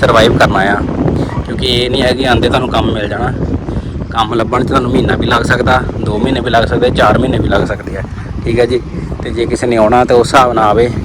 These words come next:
ਆਪਣੇ ਕੋਲ ਖਰਚਾ ਪਾਣੀ ਲੈ ਕੇ ਆਵੇ ਚਾਰ ਛੇ ਮਹੀਨਿਆਂ ਦਾ, ਤਾਂ ਕਿ ਜੇ by chance ਕੰਮ ਨਹੀਂ ਵੀ ਲੱਭਦਾ ਤੇ ਬੰਦਾ ਜਿਹੜਾ ਆ ਸਰਵਾਈਵ ਕਰ ਸਕਦਾ ਇੱਥੇ ਆ ਕੇ,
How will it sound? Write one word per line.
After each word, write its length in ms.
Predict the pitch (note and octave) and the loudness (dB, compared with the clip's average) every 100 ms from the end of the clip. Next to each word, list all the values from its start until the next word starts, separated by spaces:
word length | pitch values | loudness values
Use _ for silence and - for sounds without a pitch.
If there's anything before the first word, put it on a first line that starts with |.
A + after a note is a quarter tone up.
| - - | -8 -6
ਆਪਣੇ 200 | - A#2 | -2 0
ਕੋਲ 80 | A2+ | 0
ਖਰਚਾ 320 | B2+ - A#2 | -2 -2 2
ਪਾਣੀ 220 | A#2 A#2 | 4 4
ਲੈ 180 | A2+ G#2 | 4 4
ਕੇ 140 | A2 A#2 | 4 4
ਆਵੇ 260 | G#2+ G3+ - - - - - - - | 4 2 0 -6 -6 -4 -4 -4 -2
ਚਾਰ 160 | B2 A#2 | 2 2
ਛੇ 160 | - A#2 | 2 2
ਮਹੀਨਿਆਂ 280 | B2+ A2+ | 2 2
ਦਾ, 140 | A#2 A#2+ - - - - - | 0 0 -2 -6 -4 -4 -2
ਤਾਂ 180 | - - | 0 0
ਕਿ 180 | - - - - - - | 0 0 0 0 -2 0
ਜੇ 60 | - | 2
by 180 | B2+ B2 | 2 4
chance 180 | B2+ - | 4 4
ਕੰਮ 180 | C3 B2+ | 4 4
ਨਹੀਂ 220 | - B2+ | 4 4
ਵੀ 60 | - | 4
ਲੱਭਦਾ 340 | B2+ - - - - - B2 | 4 4 2 2 0 0 0
ਤੇ 60 | |
ਬੰਦਾ 300 | B2 B2 B2 | 0 2 2
ਜਿਹੜਾ 360 | B2 B2 B2+ C3+ | 4 4 4 2
ਆ 40 | A#2 - - - - - - - | 0 -8 -10 -10 -12 -10 -4 2
ਸਰਵਾਈਵ 340 | B2 A#2 A#2 | 4 4 4
ਕਰ 120 | A#2+ A2 | 2 4
ਸਕਦਾ 300 | A#2 G#2 G#2+ | 2 2 2
ਇੱਥੇ 220 | G#2+ B2 | 4 6
ਆ 160 | G#2 | 6
ਕੇ, 160 | F#2+ | 4